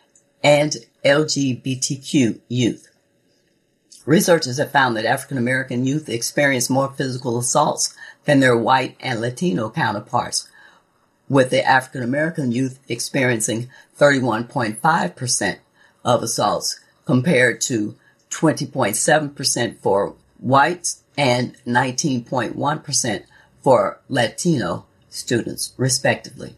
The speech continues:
Victimization and harassment outcomes for African American youth related to poor social and emotional development, including depressive symptoms, greater difficulty making friends,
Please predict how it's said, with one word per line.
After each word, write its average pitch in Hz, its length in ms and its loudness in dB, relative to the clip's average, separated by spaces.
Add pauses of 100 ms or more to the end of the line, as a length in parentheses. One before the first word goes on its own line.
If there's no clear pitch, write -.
(1040)
Victimization 185 720 2
and 156 80 0
harassment 135 480 0
outcomes 123 480 -2
for - 400 -6
African 135 360 2
American 117 520 0
youth 123 280 -2
related 117 400 0
to 120 280 -4 (400)
poor 147 220 2
social 127 520 0
and 98 140 -2
emotional 113 480 -2
development, 123 600 0 (480)
including 135 560 2
depressive 143 580 0
symptoms, 160 680 -4 (320)
greater 131 320 2
difficulty 127 580 -4
making 117 360 -4
friends, 180 680 -2